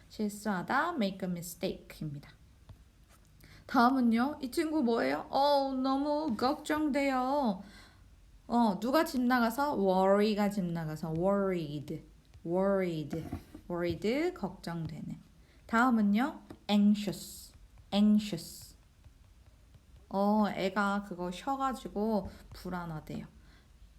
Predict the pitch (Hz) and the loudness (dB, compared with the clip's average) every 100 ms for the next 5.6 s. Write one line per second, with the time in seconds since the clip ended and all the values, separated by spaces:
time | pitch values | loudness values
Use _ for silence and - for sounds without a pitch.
0 | _ - - 180 175 170 170 180 - 185 | _ -20 -8 -8 -6 -6 -6 -6 -6 -2
1 | 185 185 - 220 240 262 269 247 220 202 | -2 -2 -2 2 2 2 2 2 2 0
2 | 196 208 320 330 226 185 165 185 - 208 | -2 -2 -4 -2 -2 -2 -4 -6 0 4
3 | 214 220 214 190 - - 196 - 180 180 | 6 4 2 -4 -6 -6 -6 -4 -4 -2
4 | 175 160 147 - - - 190 202 233 - | -4 -4 -6 -8 -16 -12 -8 0 2 4
5 | 214 - - 165 214 | 2 2 -4 -2 -2